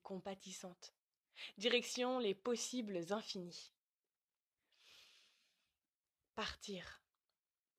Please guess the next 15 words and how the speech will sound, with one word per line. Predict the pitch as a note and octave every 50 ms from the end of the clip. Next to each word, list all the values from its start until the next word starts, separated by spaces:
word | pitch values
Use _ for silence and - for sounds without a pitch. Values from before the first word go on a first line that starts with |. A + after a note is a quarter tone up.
| _ _ _ _ _ _ - - - - - _ -
Partir, | G3+ G3+ - - - - B3 B3+ A#3+ - G#3+ G3
c'est | - - - A3+
comme | A3+ - A#3 A3+ A3
un | G#3+ G#3
saut | - - A#3+ A#3 G#3+
à | F3+
l'élastique. | F3 E3+ F3 F3 F3 - - - A3+ - - - - _ _ _ _ _ _ _ - - - - -
On | A3+
se | A3 - C4
retrouve | A#3+ C4 B3+ - - C#4+ C4
face | - - - - C4 C4 B3 - - - -
à | A3 G#3+
l'abîme | A3 A3 A3+ G#3 A3+ A#3+ A#3+ A3+
de | G3 F#3+
l'insécurité. | G3+ G3 F3 - - G#3+ - - G#3+ G#3 G#3 G#3 - - F#3 F#3